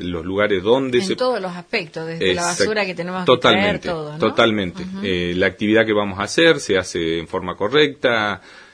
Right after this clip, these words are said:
Speaker 1: Eh, es una enseñanza general, no es solamente el uso y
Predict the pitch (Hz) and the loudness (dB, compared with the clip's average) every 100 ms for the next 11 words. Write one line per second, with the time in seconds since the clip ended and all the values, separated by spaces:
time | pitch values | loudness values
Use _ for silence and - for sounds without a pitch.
0 | _ 98 98 - 135 156 175 165 156 151 | _ -2 0 2 2 2 2 2 2 0
1 | 175 180 165 143 127 110 123 170 165 160 | 2 2 4 4 4 4 4 2 4 4
2 | 156 165 156 147 160 170 | 2 0 0 2 0 0